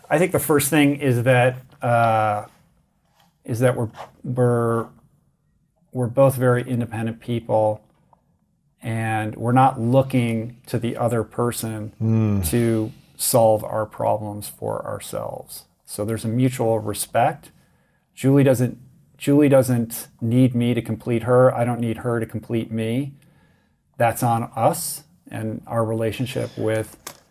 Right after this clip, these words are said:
Speaker 1: ourselves and our spiritual lives and our emotional lives.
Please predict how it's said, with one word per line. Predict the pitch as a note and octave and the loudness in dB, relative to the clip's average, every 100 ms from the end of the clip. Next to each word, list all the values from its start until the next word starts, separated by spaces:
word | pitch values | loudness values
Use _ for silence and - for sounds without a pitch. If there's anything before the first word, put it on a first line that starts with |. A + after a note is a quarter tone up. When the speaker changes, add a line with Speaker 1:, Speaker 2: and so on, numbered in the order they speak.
| _ | _
Speaker 1:
ourselves | - - C3 B2 B2+ D3 C#3 - - - - | -2 0 4 6 6 6 0 -6 -10 -16 -10
and | A2+ | -6
our | A#2 | -6
spiritual | - B2+ C3 B2+ C3 | -2 0 0 2 4
lives | B2 B2+ C3 C3+ C3+ | 6 6 4 2 -4
and | A2+ | -4
our | A2 A2 | -4 -2
emotional | A2+ A#2+ C#3+ C3+ | -4 -4 -6 -4
lives. | B2+ C2+ G2+ D2+ - | -4 -4 -6 -8 -14